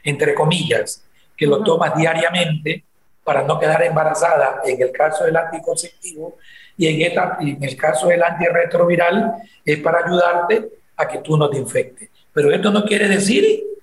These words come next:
Speaker 1: que tú
Speaker 2: Ujú.
Speaker 1: hagas libertinaje. Entonces,
Speaker 2: Claro.
Speaker 1: esto hay que, hay que dejarlo claro,
Speaker 2: Totalmente.
Speaker 1: porque a veces se confunde que porque yo tomo la pastilla, ahora sí, viva la fiesta, ¿no? Y
Speaker 2: Exacto.
Speaker 1: esto no es así.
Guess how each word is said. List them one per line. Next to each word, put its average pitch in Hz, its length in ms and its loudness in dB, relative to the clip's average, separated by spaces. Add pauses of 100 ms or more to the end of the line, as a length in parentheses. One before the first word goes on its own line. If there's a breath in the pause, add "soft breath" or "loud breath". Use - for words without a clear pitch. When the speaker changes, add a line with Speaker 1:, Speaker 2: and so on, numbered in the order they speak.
(160)
Speaker 1:
que 151 120 0
tú - 160 -2
Speaker 2:
Ujú. 170 80 4
Speaker 1:
hagas 180 260 0
libertinaje. 165 840 -2 (580)
Entonces, - 240 0
Speaker 2:
Claro. 165 160 -4
Speaker 1:
esto - 220 0
hay 175 80 0
que, 160 240 0 (160)
hay 151 140 0
que 160 160 2
dejarlo 151 380 0
claro, 131 580 0 (220)
Speaker 2:
Totalmente. 208 240 -2 (160)
Speaker 1:
porque 139 60 0
a 139 140 2
veces 196 200 -2
se 190 100 0
confunde 151 1000 0 (300 loud breath)
que 151 120 0
porque 143 300 0
yo 180 160 2
tomo 214 220 2
la 208 160 2
pastilla, 190 760 0 (340 loud breath)
ahora 170 360 2
sí, 196 480 0
viva 143 240 0
la 127 120 0
fiesta, - 460 -2
¿no? - 120 -20 (420)
Y 143 140 -4
Speaker 2:
Exacto. 170 240 0
Speaker 1:
esto 143 120 0
no 143 80 2
es 220 200 2
así. - 260 -2